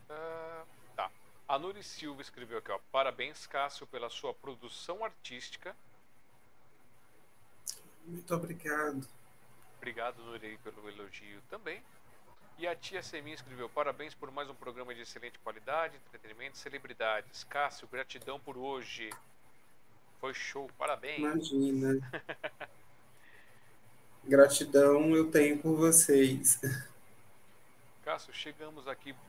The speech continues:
Speaker 1: nas nossas três horas de live. Você está mais tranquilo agora?
Speaker 2: Muito. Foi um bate-papo muito leve, muito tranquilo.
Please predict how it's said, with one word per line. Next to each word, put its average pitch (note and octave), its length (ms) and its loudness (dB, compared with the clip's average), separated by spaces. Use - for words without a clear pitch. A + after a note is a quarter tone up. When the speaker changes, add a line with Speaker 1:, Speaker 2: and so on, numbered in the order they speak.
Speaker 1:
nas A2+ 180 -12
nossas - 480 -12
três E3 460 -12
horas C#3+ 360 -4
de B2 80 -16
live. B2 640 -6
Você - 100 -16
está D#3+ 240 2
mais D#3+ 220 -2
tranquilo C#3+ 480 -4
agora? E3 440 4
Speaker 2:
Muito. E3+ 1160 8
Foi D3+ 400 10
um E3 340 4
bate-papo D3+ 580 12
muito E3 360 8
leve, D3+ 540 12
muito D3+ 320 6
tranquilo. E3+ 1000 6